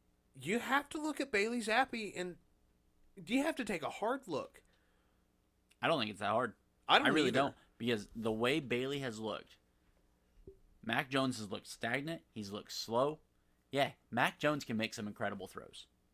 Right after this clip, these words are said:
Speaker 1: He's great in the
Speaker 2: Sometimes.
Speaker 1: pocket. Look, I don't want this to happen at all. I brought this up to you before the show.
Speaker 2: Yeah, I, I would not put this in the universe, bud. Like, just saying.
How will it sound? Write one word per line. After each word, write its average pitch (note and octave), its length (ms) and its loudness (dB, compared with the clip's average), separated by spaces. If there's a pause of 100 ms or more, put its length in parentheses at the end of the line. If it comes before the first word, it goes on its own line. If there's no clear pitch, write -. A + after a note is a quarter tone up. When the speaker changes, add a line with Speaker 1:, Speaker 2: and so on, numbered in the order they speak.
(280)
Speaker 1:
He's G3 240 -2
great C#3 300 8
in E3+ 160 0
the A#2+ 60 -2
Speaker 2:
Sometimes. - 40 -14
Speaker 1:
pocket. D3+ 460 -4 (600)
Look, - 340 6 (1600)
I C#3 80 4
don't F3+ 200 8
want C#3 320 2
this F#3 180 0
to F#3 100 0
happen G#2 440 -2 (460)
at C3+ 200 8
all. A#2+ 300 2
I G#2+ 120 -2
brought B2 300 2
this C3+ 160 0
up B2+ 160 0
to - 100 -10
you A#2+ 120 -2
before A#2 280 -6
the A2+ 80 -4
show. F#2 280 -6 (680)
Speaker 2:
Yeah, - 80 -10
I, C3 400 -6
I - 20 0
would D#3+ 260 -2
not A2 300 -8
put G2+ 180 -10
this - 220 -14
in F#2+ 100 -14
the F#2 60 -16
universe, E2 500 -18
bud. F2 200 -12 (500)
Like, - 160 -12
just A#2 240 -4
saying. A#2 400 0